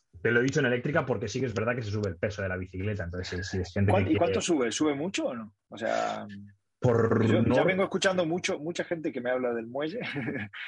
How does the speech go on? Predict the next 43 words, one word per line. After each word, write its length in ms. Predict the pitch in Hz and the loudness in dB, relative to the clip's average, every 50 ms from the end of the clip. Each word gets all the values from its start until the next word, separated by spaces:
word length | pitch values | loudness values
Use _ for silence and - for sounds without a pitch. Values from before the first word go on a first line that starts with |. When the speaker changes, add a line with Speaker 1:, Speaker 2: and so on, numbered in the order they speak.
| - - - - - | -12 -12 -14 -6 -2
Speaker 2:
como 240 | - 139 131 127 | -2 -2 0 0
un 100 | 127 120 | -4 0
cambio 300 | 110 - 131 135 139 139 | 2 2 2 2 2 0
espectacular. 760 | 120 - 135 120 - - 131 117 120 135 131 135 147 - 107 135 | 0 -2 -4 -6 0 -2 -2 0 0 0 2 2 0 0 -4 -6
De 140 | 123 120 | -4 -6
hecho, 440 | 127 123 - 135 131 127 123 120 113 - - - - _ _ _ _ _ _ | -4 -2 0 2 2 2 0 -2 -4 -8 -16 -20 -20 _ _ _ _ _ _
Speaker 1:
Sí. 60 | 120 | -6
Speaker 2:
eh, 60 | 120 117 | -4 -2
Marcelo 420 | 117 120 127 - - 147 143 147 | -2 -4 -2 0 2 2 2 2
Gutiérrez, 720 | 139 131 113 143 147 147 139 131 127 123 120 117 110 - - | 2 0 0 0 0 0 0 0 -2 -2 -2 -4 -8 -10 -12
eh, 240 | - 120 117 113 - 101 117 117 | -8 -6 -6 -6 -4 -4 -4 -6
eh, 40 | 107 | -4
cuando 180 | - 120 117 120 | -6 -6 -4 -4
le 120 | 120 120 | -4 -2
pedí 180 | 104 - - 208 | 0 2 2 4
Speaker 1:
Sí, 60 | - | 2
Speaker 2:
un 80 | 135 139 | 2 0
Speaker 1:
sí, 60 | 123 | -2
Speaker 2:
consejo, 380 | 98 127 123 117 - 127 117 113 | -4 -4 -2 2 2 4 4 4
Speaker 1:
¿verdad? 240 | 117 - 220 - - - - - - _ _ _ _ - | 4 2 0 -4 -10 -18 -20 -20 -20 _ _ _ _ -6
Speaker 2:
eh, 200 | 143 139 135 131 | -4 -2 -2 0
me 120 | 123 120 | 0 -2
ha 20 | |
dicho, 420 | 120 123 113 - 127 123 120 113 104 | -2 -2 -2 0 0 0 0 0 0
"Pásate 400 | - 143 - 156 160 151 160 156 | 0 0 0 -2 -4 -2 -2 -2
muelle, 360 | 151 156 160 160 151 151 143 | 0 -2 -2 0 0 -2 0
pásense 420 | - 160 156 151 160 151 135 156 | 0 -2 -2 -2 -6 -6 -4 -6
a 40 | 147 | -4
muelle", 340 | 147 143 151 156 156 170 165 | -2 -2 -4 -2 -2 -2 -2
porque 540 | 147 147 139 123 127 123 120 120 117 117 - | -2 -2 -4 -4 -4 -6 -6 -6 -8 -4 0
Speaker 1:
Cierto. 280 | 151 151 143 - 117 - - | 0 2 2 2 0 0 2
Speaker 2:
ahí 100 | - 151 - | 2 2 2
está. 160 | 427 403 - 139 131 | 2 2 2 4 2
<laughs> 520 | - - - 131 123 - 139 135 - - _ - - _ _ _ _ _ _ | 2 0 -2 -4 -6 -6 -8 -10 -10 -14 _ -20 -20 _ _ _ _ _ _
Y, 100 | - 143 | -2 -2
y, 720 | 135 131 127 123 - 127 131 127 135 - 139 131 135 131 123 | 0 0 0 -2 -2 -2 -2 -2 0 0 0 0 0 -2 -2
y 40 | 117 | 0
quiero 180 | - 160 160 175 | 0 2 2 2
saber, 300 | 160 165 165 180 180 165 | 2 2 2 2 0 0
o 80 | 143 | -2
sea, 200 | 139 151 139 123 | 0 0 0 0
porque 240 | 107 120 101 120 113 | -2 -8 -10 -10 -10
¿cuán-, 200 | - - 147 151 | -2 -2 -2 -2